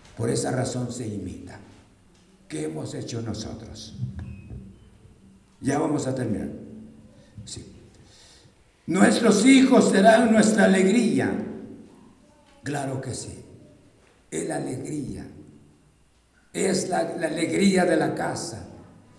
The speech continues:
Son la flor de la casa, prácticamente las flores de la casa, los hijos.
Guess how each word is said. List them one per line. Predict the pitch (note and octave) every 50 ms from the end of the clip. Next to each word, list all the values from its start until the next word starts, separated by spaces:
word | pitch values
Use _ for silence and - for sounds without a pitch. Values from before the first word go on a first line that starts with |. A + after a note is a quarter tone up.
| _ _ - - _ _ _ _ - - -
Son | - - - G3+ G#3 A3 G#3
la | G3 -
flor | - F#3+ G3 G3 G#3 G#3 G#3 G#3
de | G3 F3+
la | F3 E3 - -
casa, | - F#3 F3 - - D#3 C3+ -
prácticamente | E3 D3 B2+ - - D3+ - C#3 C3 B2 A#2+ C3+ - - - C#3+ C3+
las | B2+ A#2+ -
flores | - C3 D3+ E3 E3 D#3+ C#3+
de | C3+
la | B2+ A#2 A2+ -
casa, | D#3 C3+ B2+ - - - - C#3
los | B2 A2+ - - C3+
hijos. | C3+ B2 - - - - - - - -